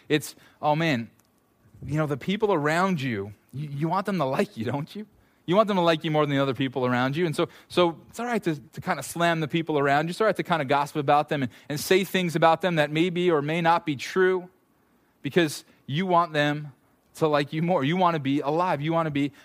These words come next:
popular. And so there's all kinds of different struggles, all kinds of different lies that sin says, "I will bring you life.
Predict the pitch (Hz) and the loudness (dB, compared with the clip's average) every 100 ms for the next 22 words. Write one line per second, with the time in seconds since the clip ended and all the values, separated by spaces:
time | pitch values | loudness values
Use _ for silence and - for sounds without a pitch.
0 | - 175 185 156 143 - 165 - - - | 0 2 2 0 -2 0 -2 -2 -4 -2
1 | 165 170 202 208 208 190 170 170 185 175 | 2 4 4 4 0 0 -2 -4 -4 -4
2 | - 220 180 151 151 175 196 - 190 165 | 2 4 4 0 2 4 4 2 0 0
3 | 151 160 - 160 - - 147 175 165 143 | 0 -2 -2 -8 -10 -2 2 4 4 0
4 | - _ - - 156 - - 180 147 131 | -8 _ -20 0 0 0 -2 0 0 -4
5 | 123 _ _ _ _ _ _ _ - - | -8 _ _ _ _ _ _ _ 0 4
6 | 147 123 117 - - _ _ - - 131 | 4 2 -2 -10 -18 _ _ -20 -4 0
7 | 151 156 135 135 135 131 131 - 113 107 | 0 0 -2 -2 -2 -4 -8 -6 -4 -4
8 | 101 | -6